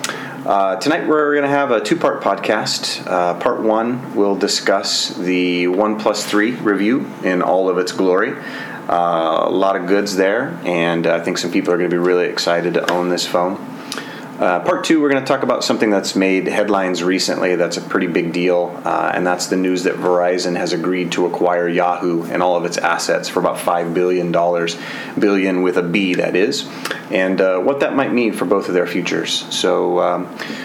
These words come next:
again, part one, we'll start with the OnePlus three review, and then we'll break, and then we'll come back and talk about the Verizon-Yahoo merger. So,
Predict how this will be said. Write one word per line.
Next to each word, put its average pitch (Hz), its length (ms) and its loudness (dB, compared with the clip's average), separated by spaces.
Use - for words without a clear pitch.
again, 113 240 2
part 135 220 0
one, 123 240 0
we'll 104 120 2
start 101 240 0
with 104 120 2
the 107 80 2
OnePlus 101 420 0
three 110 140 2
review, 104 400 2
and 90 200 0
then 90 240 0
we'll 90 100 2
break, 92 500 0
and 90 200 0
then 87 260 0
we'll 87 140 2
come 87 200 -2
back 87 260 0
and 85 100 -4
talk 85 220 0
about 85 260 0
the 87 60 2
Verizon-Yahoo 82 920 0
merger. 80 480 -2
So, - 260 -2